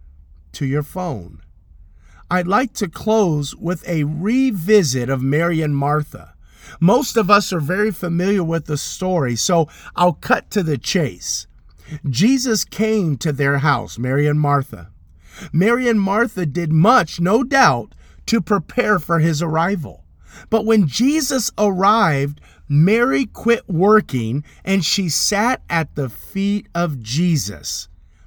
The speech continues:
minimizing or maybe removing completely any and all distractions.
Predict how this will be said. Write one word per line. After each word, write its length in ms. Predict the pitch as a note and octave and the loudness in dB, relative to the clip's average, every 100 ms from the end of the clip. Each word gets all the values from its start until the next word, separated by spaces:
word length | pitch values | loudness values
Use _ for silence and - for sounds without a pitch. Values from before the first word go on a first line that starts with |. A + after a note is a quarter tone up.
| - | -8
minimizing 920 | C3+ D#3 A3 C#4+ B3+ A#3+ B3 A3 C4 B3 | 0 4 4 4 4 6 6 2 -2 -2
or 140 | E3 | 0
maybe 420 | E3 F#3+ A3+ A3+ | 2 2 2 0
removing 720 | G#3+ F3+ E3 D#3+ F#3+ G#3 A3 F#3+ | 0 0 2 2 2 0 0 -2
completely 960 | F#3 F3+ D3 - D4+ - A#2+ A2+ A2+ - _ - - - - | -4 -4 -4 -4 -4 -4 -6 -4 -6 -10 _ -20 -20 -12 -2
any 580 | A#3+ C#4+ F#3 A#2+ A#2 - | 0 2 2 0 -4 -2
and 160 | E3 | -2
all 260 | - C#3 C3+ | -2 -2 0
distractions. 1040 | C#3 F3 - G#3 A#3+ - - E2 - - | -2 -6 -4 -4 -4 -8 -12 -14 -18 -20